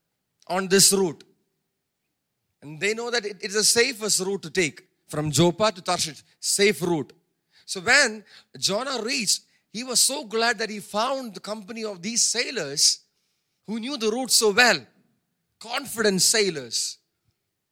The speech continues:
They were so confident. And Jonah was so happy.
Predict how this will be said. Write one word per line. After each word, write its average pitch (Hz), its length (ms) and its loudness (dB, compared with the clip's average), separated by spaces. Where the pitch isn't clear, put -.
They 190 120 -6
were 262 100 -8
so 311 220 2
confident. 190 580 -6
And 190 120 -18
Jonah 294 220 -12
was 285 160 0
so 294 160 6
happy. 233 440 0